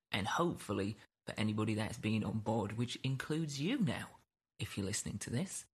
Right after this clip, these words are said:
The reason to start Dined Out came at the height of the pandemic. You know, like a lot of people at that point when it was just mushroom clouding and just filling everybody with fear, I didn't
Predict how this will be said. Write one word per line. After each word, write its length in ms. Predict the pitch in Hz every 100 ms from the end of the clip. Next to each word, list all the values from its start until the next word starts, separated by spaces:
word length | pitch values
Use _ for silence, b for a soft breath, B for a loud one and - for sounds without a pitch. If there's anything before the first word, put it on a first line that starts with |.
| -
The 300 | 151 214 202
reason 500 | 165 233 254 226 208
to 120 | 175
start 440 | 170 - 170 151 123
Dined 280 | 131 127 120
Out 280 | 123 123 117
came 380 | - 143 143 135
at 240 | - 120 113
the 100 | 127
height 380 | 117 123 123 127
of 100 | 113
the 80 |
pandemic. 800 | 113 131 110 110 101 90 - -
You 40 | 139
know, 160 | 131
like 200 | 135 143
a 40 | 160
lot 240 | 156 165
of 80 | 160
people 540 | 151 143 - 151 139 -
at 180 | 117 113
that 240 | 123 117
point 420 | - 123 120 110
when 140 | 117 117
it 80 |
was 140 | 123 113
just 200 | 127 113
mushroom 600 | 120 127 117 135 120 117
clouding 640 | - 120 120 117 117 113 113
and 220 | 113 113
just 260 | 123 117
filling 480 | - - 127 117 117 123
everybody 580 | 123 113 120 113 117
with 140 | 117 113
fear, 560 | - - 127 123 120 117 B _ _ -
I 540 | 117 120 120 120 123 - -
didn't 320 | 127 117